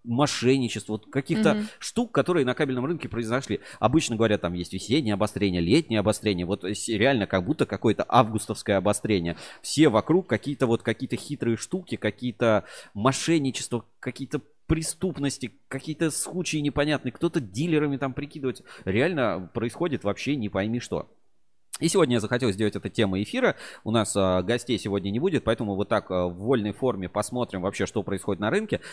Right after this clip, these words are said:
Speaker 1: Ну и, конечно, а, благодаря нашим постоянным зрителям, тем, кто любит Рускабель, у нас есть несколько таких вот, а, несколько ин-, м, разных, а, источников, да, скажем, инсайдерской информации. Вот,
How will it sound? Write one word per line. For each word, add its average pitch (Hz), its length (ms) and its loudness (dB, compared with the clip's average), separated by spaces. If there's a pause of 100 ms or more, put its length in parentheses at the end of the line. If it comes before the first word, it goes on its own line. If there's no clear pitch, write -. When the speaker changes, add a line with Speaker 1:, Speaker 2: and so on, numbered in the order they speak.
Speaker 1:
Ну 170 140 2
и, 135 220 -2
конечно, 110 760 2
а, 92 40 0
благодаря 107 500 4
нашим 98 260 -2
постоянным 98 420 -2
зрителям, 113 640 2 (720)
тем, 113 160 2
кто 107 140 2
любит 120 240 2
Рускабель, 110 400 2
у 107 60 -2
нас 160 140 2
есть 131 140 -2
несколько 127 440 -2
таких 104 280 -2
вот, 92 160 -4 (320)
а, 90 220 2
несколько 110 420 -2
ин-, 101 200 -4
м, 85 680 -12
разных, 104 520 2
а, 82 880 -2
источников, 117 680 0
да, 104 200 0
скажем, 95 360 -4
инсайдерской 110 520 0
информации. 95 460 -4
Вот, 120 120 -6